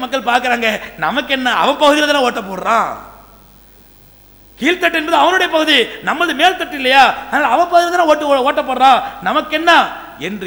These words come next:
இருந்தால் மேல் தட்டு மக்கள் நிலைமை என்ன ஆகும்? பெருமானார் ஸல்லல்லாஹு அலைஹி வஸல்லம் எந்த யூனிவர்சிட்டிலையும் படிக்கலங்க, எந்த கவிதை நூலும் படிக்கல,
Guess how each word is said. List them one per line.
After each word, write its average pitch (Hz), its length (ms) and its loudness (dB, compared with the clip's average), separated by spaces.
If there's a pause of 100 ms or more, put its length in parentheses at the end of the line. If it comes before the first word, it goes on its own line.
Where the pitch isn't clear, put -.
இருந்தால் 185 440 2 (420)
மேல் 226 200 -2
தட்டு 220 220 -6
மக்கள் 202 240 -6
நிலைமை 208 260 -4
என்ன 202 180 -6
ஆகும்? 220 240 -8 (1300)
பெருமானார் 208 440 0
ஸல்லல்லாஹு 196 300 -4
அலைஹி 196 120 -4
வஸல்லம் 170 200 -10
எந்த 196 200 -4
யூனிவர்சிட்டிலையும் 214 500 -6
படிக்கலங்க, 170 380 -8 (1160)
எந்த 233 200 -2
கவிதை 285 240 0
நூலும் 285 200 -2
படிக்கல, 226 300 0